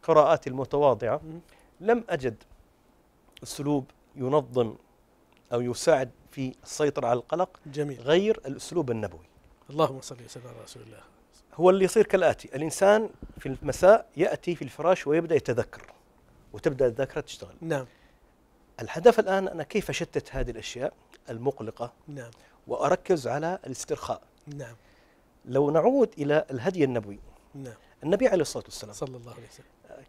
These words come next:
Speaker 1: كان عندما يذهب إلى النوم يبدأ بالوضوء. شوف الآن كيف التهيؤ.
Speaker 2: مهم.
Speaker 1: بعد ذلك الأذكار،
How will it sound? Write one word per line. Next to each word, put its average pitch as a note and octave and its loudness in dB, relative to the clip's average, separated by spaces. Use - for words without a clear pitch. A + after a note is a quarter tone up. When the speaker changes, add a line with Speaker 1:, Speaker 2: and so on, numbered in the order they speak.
Speaker 1:
كان A3 -6
عندما A#2+ -2
يذهب F#3 4
إلى A#2 -4
النوم C#3+ 0
يبدأ F3+ 0
بالوضوء. C3 -4
شوف - -20
الآن D3+ -4
كيف D#3 -6
التهيؤ. C3+ -6
Speaker 2:
مهم. C3 -16
Speaker 1:
بعد C3 6
ذلك F3 0
الأذكار، A#2+ -4